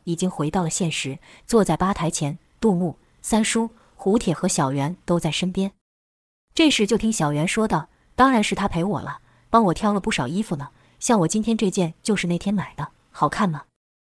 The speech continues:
跟着杜牧一手把小巴乐抱起来，说道：“知道我来了吼，还是你乖，不会因为无聊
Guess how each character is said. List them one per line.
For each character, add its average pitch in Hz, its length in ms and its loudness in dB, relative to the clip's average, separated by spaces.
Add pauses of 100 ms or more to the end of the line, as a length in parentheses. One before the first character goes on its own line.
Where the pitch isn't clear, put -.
(380)
跟 294 160 4
着 285 100 4
杜 277 140 2
牧 240 340 0
一 262 120 0
手 180 180 2
把 185 140 2
小 131 220 -2
巴 185 160 0
乐 220 120 0
抱 190 200 0
起 - 140 -8
来， 135 200 -10 (240)
说 208 240 2
道 180 220 2 (240)
：“知 220 160 0
道 190 140 4
我 143 100 0
来 143 140 -2
了 190 80 0
吼， - 260 -8 (220)
还 - 140 0
是 196 140 2
你 156 100 -2
乖， 180 280 -2 (260)
不 202 100 2
会 214 160 4
因 208 120 -2
为 220 100 0
无 190 200 0
聊 160 260 0